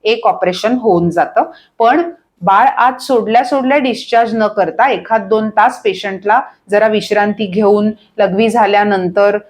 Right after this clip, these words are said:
व्यवस्थित सगळं तिला औषध गोळ्या समजवल्यानंतर डिस्चार्ज केला जातो. म्हणजे थोडक्यात या दोन्ही ऑपरेशनमध्ये ऑपरेशनला लागणारा अवधी जास्त नसतो आणि त्याच्या पुढे सुद्धा रिकव्हरी ही बऱ्यापैकी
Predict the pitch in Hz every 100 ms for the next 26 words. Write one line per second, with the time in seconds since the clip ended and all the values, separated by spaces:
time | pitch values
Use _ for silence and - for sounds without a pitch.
0 | _ 196 220 226 254 - 247 202 220 226
1 | 214 220 214 180 220 214 214 208 208 220
2 | 240 208 240 294 262 196 156 147 214 269
3 | _ _ 196 185 - 156 - - 151 143
4 | 143 - - - _ _ 220 269 277 240
5 | 233 262 285 294 233 214 220 277 247 233
6 | 240 254 247 226 208 233 269 - _ _
7 | _ 180 - - 190 185 226 247 254 269
8 | 277 208 190 214 233 254 202 220 226 190
9 | 175 - 214 233 233 285 339 - _ -
10 | 208 240 226 - 254 254 233 254 262 247
11 | 277 285 226 214 214 214 214 269 214 185
12 | 233 - 220 240 285